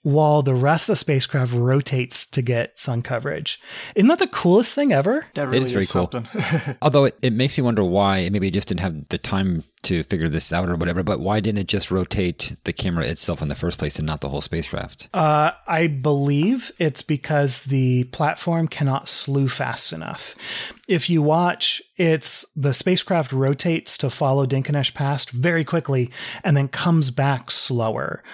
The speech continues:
Speaker 1: And so I think the platform
Speaker 2: Hmm.
Speaker 1: just, it doesn't move that quickly.
Speaker 2: Right. So during the flyby itself, you can't just spin the, uh, the platform toward, to follow Dinkinesh. You gotta spin the whole spacecraft.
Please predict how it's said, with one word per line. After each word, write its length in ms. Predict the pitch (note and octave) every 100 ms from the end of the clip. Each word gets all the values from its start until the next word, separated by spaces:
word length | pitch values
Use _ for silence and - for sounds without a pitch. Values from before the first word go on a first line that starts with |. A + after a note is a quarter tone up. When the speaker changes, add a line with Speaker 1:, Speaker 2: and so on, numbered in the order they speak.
| - - - _ _
Speaker 1:
And 200 | D#3 C#3
so 180 | - D3
I 80 | C3
think 360 | B2+ D3+ C#3 D3
the 360 | C3 B2+ - -
platform 540 | F3 G3 - F3+ E3
Speaker 2:
Hmm. 60 | D3+
Speaker 1:
just, 360 | D3 C#3 A#2+ A2+ G#2+
it 140 | G#3 B2+
doesn't 320 | C#3+ C3 C3
move 220 | A#2 G#2
that 180 | - -
quickly. 400 | - - - C#3+ - _
Speaker 2:
Right. 160 | B2+ A2
So 100 | B2+
during 300 | C#3+ E3+ F3
the 60 |
flyby 440 | E3+ E3+ D#3+ D#3 D3
itself, 600 | - D3 A#2+ A#2+ - -
you 140 | - C3
can't 300 | - C#3+ -
just 420 | B2+ A#2+ - - -
spin 420 | - - C#3+ C3
the, 200 | B2+ B2+
uh, 180 | B2 A#2
the 100 | G#2
platform 600 | - A#2+ - A#2+ A2+ A2+
toward, 420 | - B2 A#2 A#2 -
to 100 | A2+
follow 260 | A#2 A2+
Dinkinesh. 400 | G#2+ A#2 A#2 A2+
You 60 | B2
gotta 140 | A#2
spin 220 | A2 - A#2+
the 80 |
whole 160 | A2 A2
spacecraft. 760 | - C3+ F3+ - - - -